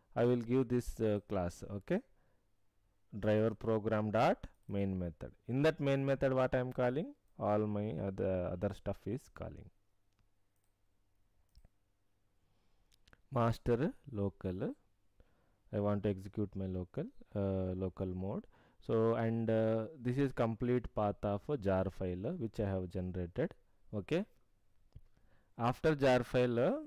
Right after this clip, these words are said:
you have to pass a parameters, space, jar file space.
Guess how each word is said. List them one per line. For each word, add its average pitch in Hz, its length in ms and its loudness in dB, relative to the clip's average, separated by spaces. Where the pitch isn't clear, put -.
you 196 100 0
have 185 200 4
to 190 100 2
pass 147 360 2
a 165 220 4
parameters, 120 760 2
space, 117 480 2
jar 117 300 4
file 139 200 0
space. 127 460 0